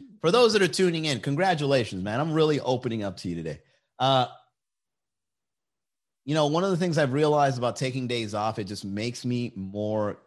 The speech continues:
uh, creative. And I think, uh, anybody out there that's in the, the, you know, as an artist or a creator or somebody that,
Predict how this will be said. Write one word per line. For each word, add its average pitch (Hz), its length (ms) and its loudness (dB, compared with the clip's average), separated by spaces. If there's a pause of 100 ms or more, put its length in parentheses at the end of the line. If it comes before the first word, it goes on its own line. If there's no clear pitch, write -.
(120)
uh, 87 260 -6
creative. 87 920 -6 (1120)
And 107 80 -8
I 101 60 -6
think, 143 360 -4
uh, 131 480 4
anybody 139 460 0
out 131 180 2
there 131 140 -2
that's 113 220 -2
in 113 80 -6
the, 107 180 -4
the, 98 300 -8 (120)
you 110 120 -16
know, 95 120 -6
as 92 140 -6
an 92 80 -8
artist 127 480 -2
or 95 280 -4
a 87 60 -10
creator 117 640 -4
or 95 80 -6
somebody 117 360 -6
that, 101 140 -4